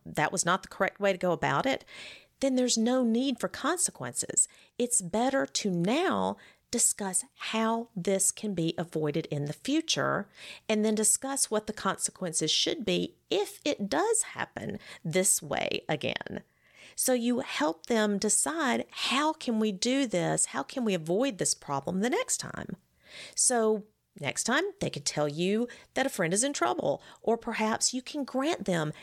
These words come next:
a thirty-minute visit with that girlfriend or, or boyfriend down the street and avoid them feeling like they have to sneak out.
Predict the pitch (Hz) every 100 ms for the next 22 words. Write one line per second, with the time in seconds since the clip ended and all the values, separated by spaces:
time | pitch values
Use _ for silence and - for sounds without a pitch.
0 | - - 165 160 - - 190 202 196 170
1 | 147 - 151 160 - - 156 143 143 143
2 | 139 139 143 135 135 135 - 151 139 -
3 | _ 165 165 165 143 139 147 151 170 139
4 | - 147 143 - - - - - 214 208
5 | 208 208 - 190 165 160 196 269 214 170
6 | 170 170 190 185 190 170 175 202 185 -
7 | 160 - - - - 156 143 - - 269
8 | 208 - -